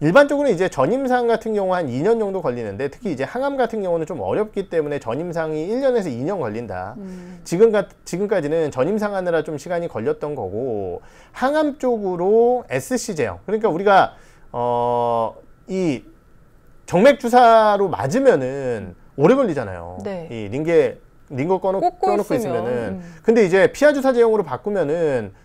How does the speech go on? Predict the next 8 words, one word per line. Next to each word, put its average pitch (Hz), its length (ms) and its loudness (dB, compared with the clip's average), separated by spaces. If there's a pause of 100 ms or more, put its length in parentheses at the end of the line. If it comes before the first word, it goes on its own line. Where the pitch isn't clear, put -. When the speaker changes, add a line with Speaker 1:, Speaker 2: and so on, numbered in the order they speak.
(180)
Speaker 1:
딱 285 160 4
맞고 202 380 0 (480)
끝나니까 285 400 2
Speaker 2:
땡이죠. 147 240 -2
Speaker 1:
얼마나 233 240 6
Speaker 2:
네. - 60 -2
Speaker 1:
편해요. 107 460 -2
Speaker 2:
네. 180 340 -4